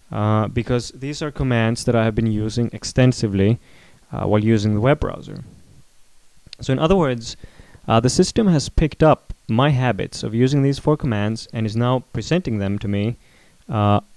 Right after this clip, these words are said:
up front and center, uh, for faster access. Now, if I changed my habits and, uh, would use some other commands for some reason, uh, the system would again pick up this change and, um, present a,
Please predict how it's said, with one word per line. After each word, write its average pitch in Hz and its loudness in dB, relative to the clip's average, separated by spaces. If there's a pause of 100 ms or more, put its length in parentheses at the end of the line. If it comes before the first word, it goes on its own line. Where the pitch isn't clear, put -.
(680)
up 117 -2
front 139 2
and 107 -2
center, 120 2 (640)
uh, - -8
for - -4
faster 123 2
access. - -4
Now, 123 0
if 139 2
I 165 2
changed 165 0
my 123 0
habits 113 2 (140)
and, 104 -2 (760)
uh, - -4
would 107 0
use 131 4
some 110 -2
other 151 2
commands 104 0 (200)
for 117 -6
some 113 0
reason, 113 2 (460)
uh, 110 2 (160)
the 117 -4
system 135 2
would 117 2
again 120 4
pick - 0
up 131 2
this - -4
change 143 2 (220)
and, 117 2
um, 117 4 (1300)
present 135 4
a, 117 2